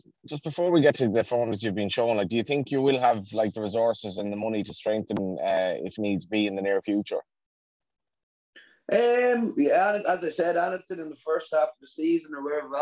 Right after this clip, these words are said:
Speaker 2: has been very supportive. Annetton I've sort of requested, but we've got to be realistic too.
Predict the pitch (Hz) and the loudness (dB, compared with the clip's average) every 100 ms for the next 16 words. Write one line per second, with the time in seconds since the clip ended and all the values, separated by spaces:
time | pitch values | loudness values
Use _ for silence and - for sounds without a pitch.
0 | 147 139 135 139 135 139 147 139 139 - | 0 -2 -8 -8 -4 2 2 0 -8 -4
1 | 143 156 143 131 135 139 131 127 - - | 2 2 0 -2 -2 -4 -8 -8 -8 0
2 | 131 131 120 120 120 135 143 - 135 - | 0 0 -8 -16 -2 2 2 0 -8 -10
3 | 123 117 127 131 147 135 131 127 127 151 | -14 -12 -10 4 4 6 2 2 -2 -2
4 | - 131 - - 135 | -4 -10 -2 4 6